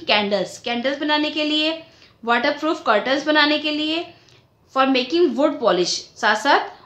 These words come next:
वुड पॉलिश, लकड़ी की पॉलिश बनाने के लिए पैराफिन वैक्स का प्रयोग किया जाता है। और तार का यूज़ किस लिए किया जाता है? For making roads and plastics, सड़क निर्माण और प्लास्टिक के निर्माण में तार का प्रयोग किया जाता है। Talc is a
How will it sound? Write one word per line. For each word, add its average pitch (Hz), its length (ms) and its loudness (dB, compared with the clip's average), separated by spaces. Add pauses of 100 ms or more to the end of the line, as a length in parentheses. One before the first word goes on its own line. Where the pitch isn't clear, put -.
(140)
वुड 277 260 0
पॉलिश, 185 460 2
लकड़ी 240 260 -4
की 285 120 -4
पॉलिश 226 360 -2
बनाने 208 240 -4
के 214 100 -6
लिए 233 160 -4
पैराफिन 226 400 -4
वैक्स 202 220 -8
का 233 120 -8
प्रयोग 190 240 -6
किया 196 160 -6
जाता 202 260 -4
है। 294 300 -2 (340)
और 208 80 -2
तार 240 320 4
का 311 100 -2
यूज़ 349 240 0
किस 349 120 -4
लिए 339 100 -4
किया 320 180 2
जाता 339 140 -2
है? 440 180 -4 (460)
For 247 100 2
making 254 440 2
roads 254 380 2
and 320 200 2
plastics, 190 540 0 (580)
सड़क 269 340 0
निर्माण 294 360 4
और 254 180 -2
प्लास्टिक 220 400 -4
के 277 60 -12
निर्माण 220 380 -4
में 302 340 -4
तार 233 220 2
का 214 120 -6
प्रयोग 190 300 -6
किया 180 140 -4
जाता 156 260 -10
है। 147 180 -12 (680)
Talc 269 380 4
is 440 180 0
a 453 80 0